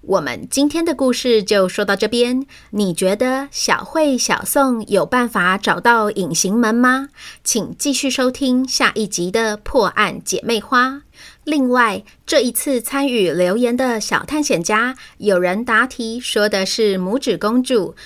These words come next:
有人是说拇指姑娘，通通都算答对哦。然后很谢谢郭妍妍小探险家，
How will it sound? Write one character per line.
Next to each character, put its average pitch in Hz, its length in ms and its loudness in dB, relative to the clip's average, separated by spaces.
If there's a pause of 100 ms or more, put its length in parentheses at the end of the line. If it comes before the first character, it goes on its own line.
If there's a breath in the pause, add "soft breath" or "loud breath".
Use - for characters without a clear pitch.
(140 loud breath)
有 185 260 2
人 180 280 0
是 247 180 -2
说 214 300 0
拇 196 220 0
指 208 200 -2
姑 233 220 2
娘， 208 320 0 (260 loud breath)
通 226 240 0
通 220 280 -2
都 196 200 0
算 190 300 0
答 170 200 0
对 294 260 2
哦。 254 220 0 (480 loud breath)
然 190 280 2
后 302 320 -2 (140)
很 175 280 -4
谢 294 220 2
谢 226 320 2
郭 269 300 2
妍 202 260 0
妍 190 220 -2
小 - 240 -2
探 247 160 0
险 - 180 -2
家， 220 320 0